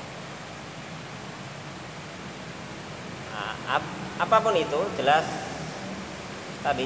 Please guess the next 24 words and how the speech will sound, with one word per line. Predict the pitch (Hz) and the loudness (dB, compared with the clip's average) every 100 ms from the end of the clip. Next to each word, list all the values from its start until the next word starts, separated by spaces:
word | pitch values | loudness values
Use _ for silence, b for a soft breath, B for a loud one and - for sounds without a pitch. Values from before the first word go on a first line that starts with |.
| 139 | 0
cukup | 127 147 131 | 0 0 2
dengan | 123 117 | 0 2
sandaran | 117 113 113 | 2 4 6
yang | 110 110 104 | 6 4 2
tadi, | 98 101 110 - - - - - | 0 0 -4 -6 -6 -6 -6 -4
sunnah | 120 107 | 0 2
Rasul, | 101 98 131 135 - - - - - - - - - 104 | 2 2 0 0 -2 -6 -6 -8 -8 -8 -6 -6 -6 0
juga | 104 104 | 4 4
Al-Quran | 101 98 98 107 104 | 4 2 4 2 2
diawali | 104 98 101 | 2 2 0
dengan | 98 92 | -2 -2
bismillah, | - 98 98 113 139 - - - - - - - - - - - - | -4 -2 2 2 2 -4 -6 -8 -8 -8 -8 -10 -10 -8 -6 -6 -4
ya, | 92 95 | -2 -2
itu | 120 120 | -2 -4
cukup | 113 113 107 | -2 -2 0
untuk | 104 104 | -2 0
menjadi | 101 98 95 | -2 -2 -2
dasar. | 90 101 95 98 - - - - - - - - - - - - - - - - - - - 160 | 0 2 2 0 -4 -6 -8 -8 -8 -8 -8 -8 -8 -8 -8 -8 -8 -8 -8 -8 -8 -10 -6 -4
Dianjurkan | 151 170 156 135 | 4 4 6 4
mengawali | 127 120 113 113 | 4 2 2 0
tulisan | 113 110 101 123 | -2 -2 0 2
dengan | 110 123 - - - - - - - - | 2 2 0 -6 -8 -8 -8 -8 -8 -6
bismillah, | 98 - 107 90 82 - - - - - - | -4 -2 -2 -2 -2 -4 -6 -6 -8 -8 -8
bismillahirrahmanirrahim. | - 104 104 101 95 92 98 95 92 87 90 85 - | -4 0 2 2 2 0 -2 -2 -2 -4 -4 -6 -6